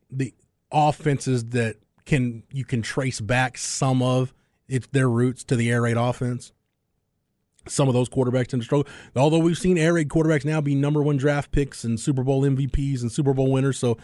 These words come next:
a lot of that. And I, I've had my rant about system quarterbacks and whatever, so I won't. I, I'll just direct you to the, uh, the, the Horn, uh, Instagram account if you wanna go back and, or actually my Instagram account at Jeff Howe two four seven on Instagram. I've got my system quarterback,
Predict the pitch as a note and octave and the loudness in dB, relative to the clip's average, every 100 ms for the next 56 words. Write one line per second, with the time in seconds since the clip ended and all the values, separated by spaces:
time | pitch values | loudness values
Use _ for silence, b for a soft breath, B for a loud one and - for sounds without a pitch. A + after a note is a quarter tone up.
0 | B B B A#2+ C3 C3+ B2 C3+ E3 F3 | B B B 0 2 2 0 0 2 4
1 | F3 C#3+ C#3+ C#3+ D3 C3 C#3 A#2+ A#2+ A#2 | 4 2 2 4 4 4 2 2 2 2
2 | A2+ - B2 A2+ A#2 A#2+ A2 A2+ - A2 | 0 0 0 0 2 0 2 0 0 0
3 | A2 A#2 G#2 G#2 A2 G#2+ G#2+ A2 G#2+ A2 | 2 2 2 0 2 2 2 2 0 -4
4 | G#2+ A#2 A2+ G#2+ - A2 G#2+ - G2+ A2 | -4 -2 0 -2 0 0 0 -2 -6 -2
5 | G#2 G2+ G2+ G2+ b b b b b b | 0 0 0 -2 b b b b b b
6 | - A#2+ G#2+ A2+ G#2 B2+ A#2+ A2 G#2+ G2 | -8 -2 -2 -2 0 2 2 2 0 0
7 | G2 F#2+ _ _ F3 F3+ A#2+ A#2 G2+ - | -4 -8 _ _ 0 0 0 0 -2 -2
8 | A2 G#2 G#2+ A#2 A2 G#2+ G#2+ G#2 G#2+ G#2 | -4 -4 -6 -4 -2 -2 -2 -2 -2 -2
9 | G2+ G2 G2 C3 D#3+ - B2+ C#3+ B2+ A2 | -4 -6 -2 2 2 2 0 2 0 -2
10 | A2 A2+ G2+ - G#2+ G#2 - A#2 A2 A2 | -2 -2 0 0 -2 -2 -4 -2 -2 0
11 | A2 G#2+ A2+ A2 A2 A2+ G#2 G#2 G#2+ G#2+ | -2 -2 -4 -4 -2 0 0 0 0 -2
12 | G2+ G2+ G2 A2+ G#2 G#2 G2+ - A#2+ - | -2 0 0 0 -2 -2 -4 -4 -6 -6
13 | F#2+ - G#2+ G2+ G2+ G2 | -10 -6 -4 -2 -2 -4